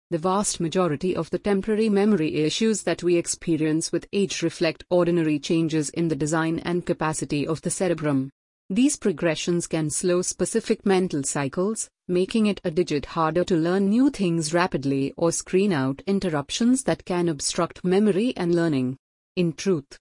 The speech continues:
these progressions can be baffling and may appear to be a long way from harmless when we want to master new abilities or shuffle bunch of liabilities. On account of many years of exploration,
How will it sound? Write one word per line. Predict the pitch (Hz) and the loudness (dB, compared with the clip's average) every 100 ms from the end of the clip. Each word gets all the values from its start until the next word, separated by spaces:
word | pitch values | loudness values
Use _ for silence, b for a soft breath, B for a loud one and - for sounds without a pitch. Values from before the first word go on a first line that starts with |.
| _ 190 | _ 0
these | 240 294 | 2 2
progressions | - 196 143 160 - 175 170 | 0 -2 0 -2 0 -2 0
can | - 185 165 | 0 0 2
be | 160 | 0
baffling | 139 160 - 170 165 | 0 -2 0 0 0
and | 180 180 | 0 2
may | 180 170 | 2 2
appear | - 214 247 | 0 0 0
to | 185 | 0
be | 170 | 2
a | 156 | 2
long | 160 175 190 | 2 2 4
way | 175 170 | 4 2
from | - 170 175 | 0 -2 -2
harmless | 196 190 180 180 - | -2 0 2 0 -2
when | 160 | 0
we | 156 | 0
want | 147 160 170 | 2 0 0
to | 175 | 0
master | 170 185 - 180 | 2 0 0 0
new | 180 180 | 4 4
abilities | 165 185 180 175 170 | 4 2 0 0 -2
or | - 156 | -2 -4
shuffle | - 190 - 233 | -2 -4 -2 -2
bunch | 202 170 160 160 | 0 0 0 -4
of | 135 | -2
liabilities. | 160 151 143 143 139 143 135 - - _ _ _ - | -2 -2 -2 -2 -2 -2 -2 -4 -12 _ _ _ 0
On | 196 | 2
account | 202 202 139 127 151 | 2 0 0 0 -2
of | 139 | -2
many | 156 160 151 | 0 2 2
years | 147 143 139 | 2 0 -2
of | 151 | -2
exploration, | 151 - - 143 139 135 139 135 | -4 -6 -6 -4 -2 -2 0 -2